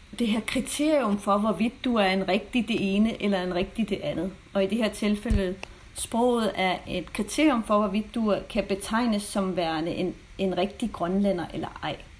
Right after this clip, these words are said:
Der har været bølger, der både talte for, øh, en styrkelse af det danske, og så har der været bølger, der talte for en styrkelse af det grønlandske.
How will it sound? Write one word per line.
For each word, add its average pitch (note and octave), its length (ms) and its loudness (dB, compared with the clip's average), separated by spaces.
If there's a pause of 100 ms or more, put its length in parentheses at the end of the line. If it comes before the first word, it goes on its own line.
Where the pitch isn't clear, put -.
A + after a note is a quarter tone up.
(1120)
Der G#3+ 100 2
har A3 140 -2
været G#3+ 240 0
bølger, D#4 360 2
der C#4 180 2
både C4+ 560 -2
talte A3+ 380 -2
for, B3+ 420 0 (240)
øh, G#3 240 -2
en G#3 100 0
styrkelse B3+ 560 -4
af B3 60 -4
det G3+ 120 -8
danske, G3 420 -4
og A#3 60 -6
så C4 100 -4
har A#3 100 0
der A#3+ 80 -4
været G#3 240 -2
bølger, G#3 260 0
der A#3 100 -6
talte G3+ 420 -6
for G3+ 360 -4 (260)
en G#3 100 2
styrkelse G3+ 640 -2
af - 140 -4
det F#3+ 120 -4
grønlandske. - 600 -6